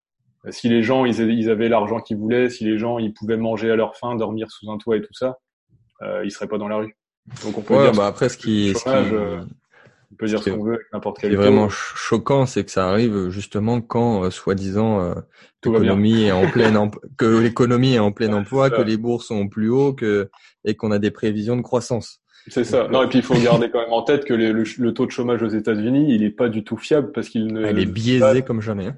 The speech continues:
Speaker 1: Ah ouais, mais comme, euh, comme... Ah ouais, c'est, c'est insupportable même de voir ça et de lire. Moi, je le vois, je l'ai vu, euh, en discutant avec, euh, des personnes de ma famille, enfin, notamment mon beau-père qui est un peu dans le côté économique,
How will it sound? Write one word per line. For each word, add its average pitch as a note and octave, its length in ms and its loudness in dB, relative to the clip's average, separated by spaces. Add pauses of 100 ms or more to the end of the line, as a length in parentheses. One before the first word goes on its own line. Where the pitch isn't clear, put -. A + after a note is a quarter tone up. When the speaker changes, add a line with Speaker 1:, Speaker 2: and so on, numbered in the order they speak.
Speaker 1:
Ah C3 140 2
ouais, D#3 180 4
mais G#2 120 -2
comme, G#2 220 -4
euh, G2+ 220 -6
comme... G#2 220 -6 (380)
Ah - 120 0
ouais, D3+ 160 2
c'est, G#2 240 -6
c'est G#2 400 -2 (320)
insupportable C#3 640 0
même A#2 200 2
de A2+ 80 -2
voir A2 260 -2
ça C#3 200 0
et A#2 60 2
de A2 100 0
lire. A2 440 2 (500)
Moi, A#2 100 0
je A2+ 100 0
le B2 80 6
vois, B2 340 4
je G#2+ 60 -6
l'ai A2+ 100 2
vu, B2 220 0
euh, A2 120 0
en G2 160 -2
discutant G#2 480 -2
avec, A2 240 -2
euh, G#2 80 -6
des G#2 120 -4
personnes G#2 320 -6
de G#2 80 -8
ma G#2 120 -4
famille, A2+ 420 -4
enfin, F#2 180 -6 (260)
notamment G#2+ 380 -6
mon G#2 120 -6
beau-père A2 460 -2
qui G2+ 60 -10
est G2 40 -6
un F#2+ 140 -10
peu G2+ 220 -4
dans F#2+ 140 -14
le F#2+ 40 -20
côté G2+ 260 -8
économique, G#2+ 560 -4